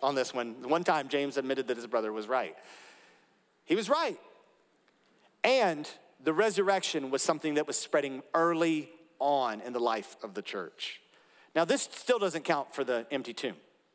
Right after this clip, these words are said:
So another popular theory is the wrong tomb theory. There have been those who say what happened was the disciples went to the wrong tomb.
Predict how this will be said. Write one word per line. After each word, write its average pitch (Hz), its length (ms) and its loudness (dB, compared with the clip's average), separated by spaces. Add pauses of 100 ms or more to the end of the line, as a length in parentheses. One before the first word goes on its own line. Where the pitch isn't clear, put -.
(320)
So 185 180 2
another 226 300 2
popular 180 400 2
theory 160 260 2
is 156 240 0
the 151 140 0
wrong 160 400 2
tomb 143 340 -2
theory. 110 320 -2 (840)
There 131 80 2
have 147 100 2
been 151 120 2
those 196 300 4
who 180 80 0
say 170 340 2 (200)
what 156 180 2
happened 233 460 2
was 151 340 4
the 165 100 0
disciples 202 580 2
went 214 220 2
to 262 100 2
the 226 100 2
wrong 226 540 4
tomb. 240 500 0